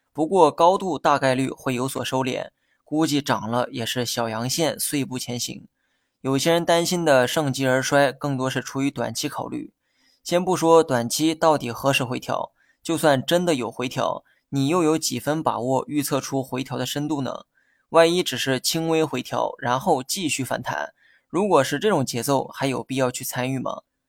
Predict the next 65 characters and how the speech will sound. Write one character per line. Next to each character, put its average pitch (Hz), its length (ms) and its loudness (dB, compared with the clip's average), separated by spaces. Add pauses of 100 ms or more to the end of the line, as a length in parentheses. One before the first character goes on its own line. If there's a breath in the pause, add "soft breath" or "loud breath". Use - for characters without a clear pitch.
(160)
投 147 240 0
资 196 180 0
本 143 180 2
来 127 140 6
就 156 140 2
是 139 100 0
长 131 320 -2
期 151 240 0
不 156 160 -2
间 156 180 0
断 170 160 4
的 131 80 4
事 131 160 -2
情， 117 300 -6 (260 soft breath)
只 135 180 -2
要 151 180 6
未 170 200 2
来 135 240 6
上 160 300 2
涨 123 100 0
的 117 120 -2
逻 123 200 0
辑 139 140 -4
还 117 160 -4
在， 139 320 2 (260 soft breath)
短 127 240 2
期 170 200 0
波 147 160 0
动 143 240 2
可 - 160 -6
以 127 100 -2
适 - 180 -2
当 131 140 2
的 127 100 0
弱 131 200 0
化。 123 320 0 (340)
如 160 160 0
果 185 120 2
你 131 120 2
真 151 180 0
的 147 140 6
忍 117 240 0
不 131 80 -2
住 170 260 0
想 120 220 -4
玩 127 160 0
短 120 180 -4
线， 135 360 -2 (280 soft breath)
那 143 120 2
我 131 140 4
建 147 260 2
议 - 20 2
你 117 160 0
不 - 160 -6
要 139 160 6
在 143 140 2
这 139 80 0
个 131 100 2
节 127 180 -4
骨 143 140 0
眼 120 220 0
冲 135 180 -4
进 127 160 0
去 120 140 -6
买， - 260 -4